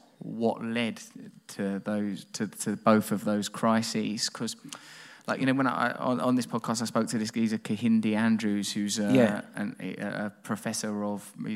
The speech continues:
Speaker 1: black studies, right? And he said the, v-, the incredibly provocative and interesting statement that, uh, Donald Trump is a better president for African Americans than Barack Obama,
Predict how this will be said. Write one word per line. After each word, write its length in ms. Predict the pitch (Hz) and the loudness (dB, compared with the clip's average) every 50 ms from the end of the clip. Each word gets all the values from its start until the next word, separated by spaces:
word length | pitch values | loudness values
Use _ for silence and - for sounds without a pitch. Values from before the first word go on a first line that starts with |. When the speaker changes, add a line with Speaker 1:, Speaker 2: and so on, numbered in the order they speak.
| 107 - - - | -8 -10 -6 -2
Speaker 1:
black 280 | 117 110 98 - - | 0 0 0 -2 -4
studies, 640 | - - - 110 110 107 - 104 104 104 - - - | -8 -4 -2 -2 -2 -2 -4 -6 -8 -8 -10 -12 -10
right? 300 | - 107 101 104 104 - - - | -6 -4 -4 -4 -4 -6 -6 -8
And 120 | 107 104 | -8 -4
he 180 | 110 127 127 117 | -2 0 0 0
said 280 | - - 117 110 - | 0 -2 -4 -4 -4
the, 60 | 110 | -6
v-, 400 | 104 85 85 110 - - 110 117 - - | -8 -6 -8 -12 -12 -10 -10 -10 -10 -10
the 100 | - - | -12 -8
incredibly 560 | - 113 117 113 - - 113 110 107 - 113 107 | -4 -4 -2 -2 0 0 0 0 0 -2 -4 -6
provocative 840 | - - 113 107 107 120 110 - - - 107 - - 107 101 101 104 | -4 -2 -2 0 2 2 0 0 0 -4 -4 -2 -2 -2 -2 0 0
and 160 | 104 107 113 - | 0 -2 -2 0
interesting 960 | 120 123 131 123 - - 104 104 - - - - 110 110 110 107 104 101 - | 2 2 2 2 0 -2 -4 -4 -4 -6 -6 -4 -4 -2 0 0 0 -2 -4
statement 840 | - - - - - 107 107 110 - - 113 110 107 104 104 113 - - 147 147 - - - - - - | -8 -10 -8 -4 -2 0 0 0 0 2 4 4 4 4 4 2 0 -4 -10 -10 -10 -12 -20 -20 -8 -2
that, 200 | - 104 95 - - 110 - - 113 | 0 0 0 0 -4 -10 -10 -6 -4
uh, 180 | 110 107 104 | -2 -2 0
Donald 340 | 101 - 117 117 113 110 107 | 4 6 6 8 8 6 2
Trump 360 | - - 120 110 110 104 - - | 0 0 0 2 2 0 -2 -4
is 140 | 104 98 104 | -6 -6 -6
a 40 | |
better 260 | 98 - 120 - 113 107 | -2 -2 -2 -2 -2 -2
president 580 | - - 107 101 101 98 98 104 101 107 - - - - - | -4 -4 -4 -2 -2 -4 -2 -2 -2 -2 -4 -6 -12 -20 -18
for 400 | - - 107 104 101 98 98 98 - - - _ - | -8 -4 0 0 2 0 0 -4 -8 -14 -16 _ -4
African 400 | 107 110 - - 110 - 107 101 | -4 -4 -4 -4 -10 -6 -4 -2
Americans 920 | 104 104 107 104 101 104 101 104 - 101 98 101 104 104 104 98 - - - - - - | 0 0 0 0 0 -2 -4 -6 -6 -6 -6 -4 -6 -6 -6 -6 -8 -8 -10 -12 -10 -6
than 160 | 104 101 95 | -4 -4 -2
Barack 360 | 107 104 107 107 110 113 - | 0 0 2 2 0 0 -4
Obama, 520 | 104 98 101 113 113 107 98 104 107 117 | -4 0 2 2 2 2 0 -2 -6 -8